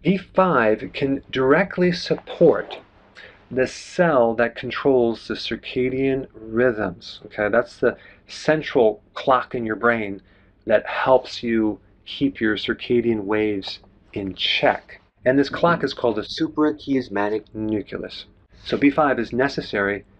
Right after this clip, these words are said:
to support that clock. And by the way, you not only have this central clock in your brain, you have other clocks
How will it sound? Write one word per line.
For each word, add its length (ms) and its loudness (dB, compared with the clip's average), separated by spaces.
to 100 -12
support 560 0
that 280 -6
clock. 420 0
And 100 -2
by 140 4
the 60 0
way, 200 2
you 160 0
not 220 2
only 240 2
have 200 -2
this 140 -4
central 340 0
clock 320 2
in 80 -10
your 100 -10
brain, 360 -2
you 160 4
have 480 0
other 180 4
clocks 520 0